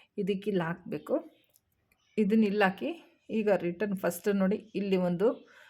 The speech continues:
ಬೆಂಡ್ ಆಗಿರುತ್ತೆ ಚಿಕ್ಕದು, ಅದರೊಳಗಡೆ ಈ ರೀತಿಯಾಗಿ ನಾವು ತಗೋಬೇಕು.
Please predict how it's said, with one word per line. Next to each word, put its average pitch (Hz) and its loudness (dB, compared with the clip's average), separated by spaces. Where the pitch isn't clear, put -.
ಬೆಂಡ್ 208 6
ಆಗಿರುತ್ತೆ 170 -2
ಚಿಕ್ಕದು, 185 -2
ಅದರೊಳಗಡೆ 196 4
ಈ 208 2
ರೀತಿಯಾಗಿ 180 0
ನಾವು 170 -2
ತಗೋಬೇಕು. 165 0